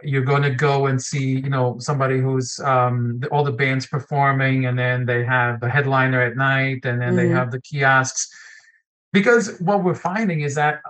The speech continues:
Speaker 1: a lot of times the kids feel kinda left out. There's not a lot of interaction,
Speaker 2: Mm-hmm, mm-hmm,
Speaker 1: right? And I
Speaker 2: mm-hmm.
Speaker 1: think that's, that's what we see when we, we take our kids.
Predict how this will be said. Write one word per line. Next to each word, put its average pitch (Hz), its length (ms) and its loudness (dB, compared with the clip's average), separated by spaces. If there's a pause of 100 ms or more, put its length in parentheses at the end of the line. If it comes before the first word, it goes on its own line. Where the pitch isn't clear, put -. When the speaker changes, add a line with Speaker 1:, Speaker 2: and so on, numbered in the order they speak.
(120)
Speaker 1:
a 131 40 -10
lot 175 200 0
of 190 80 -6
times 175 220 0
the 147 60 -2
kids 160 300 -6
feel 147 200 -2
kinda 143 260 -2
left 127 240 0
out. 117 180 0
There's 120 160 -4
not 147 140 0
a 165 80 0
lot 139 340 0
of 127 100 -2
interaction, 135 640 0
Speaker 2:
Mm-hmm, 190 500 -2
mm-hmm, 180 180 0
Speaker 1:
right? 175 240 2 (120)
And 143 180 2
I 175 100 4
Speaker 2:
mm-hmm. - 80 0 (200)
Speaker 1:
think 175 280 0
that's, - 560 -2 (300)
that's 160 220 2
what 147 160 0
we 165 140 2
see 131 500 -2 (200)
when 123 440 0
we, 127 300 -2
we 131 140 -4
take 123 200 0
our 113 140 -2
kids. 127 400 -2